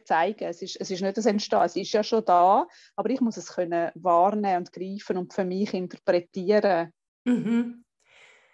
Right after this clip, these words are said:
Speaker 1: Und
Speaker 2: Ja.
Speaker 1: da sind wir vielleicht auch wieder bei einer spirituellen Sicht, oder?
Speaker 2: Ja.
Speaker 1: Also Stichwort Zugehörigkeit ist eins, das dich und mich immer wieder ein bisschen
Speaker 2: Mhm.
Speaker 1: umtreibt. Und auch im letzten Gespräch dominant war, ist,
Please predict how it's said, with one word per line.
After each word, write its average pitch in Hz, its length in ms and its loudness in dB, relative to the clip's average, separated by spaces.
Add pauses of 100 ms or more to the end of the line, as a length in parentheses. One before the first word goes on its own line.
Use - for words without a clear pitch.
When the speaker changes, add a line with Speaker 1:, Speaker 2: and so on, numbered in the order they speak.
(220)
Speaker 1:
Und 196 200 -8
Speaker 2:
Ja. 220 200 4
Speaker 1:
da 226 60 6
sind 220 180 6
wir 208 100 0
vielleicht 214 320 2
auch 202 120 4
wieder 208 200 0
bei 233 100 -6
einer 208 240 -4
spirituellen 208 1300 -2
Sicht, - 600 -8 (100)
oder? 185 240 -8
Speaker 2:
Ja. 190 240 -2
Speaker 1:
Also 190 380 -2 (280)
Stichwort 214 600 0
Zugehörigkeit 233 1300 2
ist 220 200 -4
eins, 208 340 0
das 208 160 -6
dich 214 220 -10
und 202 80 -8
mich 208 160 -6
immer 220 220 -2
wieder 214 180 -6
ein - 60 -12
bisschen 208 260 0
Speaker 2:
Mhm. 220 280 0
Speaker 1:
umtreibt. 208 500 -6
Und 190 160 -8
auch 185 100 2
im 190 100 -2
letzten 196 340 -6
Gespräch 196 460 -2
dominant 190 640 -4
war, - 320 -4
ist, 214 380 -2